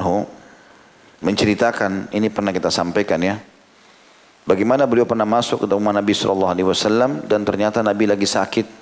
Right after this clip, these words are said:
Kata beliau, "Aku memasuki tempat Nabi sallallahu alaihi wasallam dan beliau sedang demam. Lalu aku berkata, 'Wahai Rasulullah, sungguhnya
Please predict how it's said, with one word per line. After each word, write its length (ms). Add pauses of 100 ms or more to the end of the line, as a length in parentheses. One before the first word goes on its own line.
(440)
Kata 240
beliau, 320 (400)
"Aku 240
memasuki 400
tempat 320
Nabi 240
sallallahu 160
alaihi 120
wasallam 200
dan 160
beliau 160
sedang 320
demam. 400 (400)
Lalu 240
aku 160
berkata, 320
'Wahai 160
Rasulullah, 480
sungguhnya 640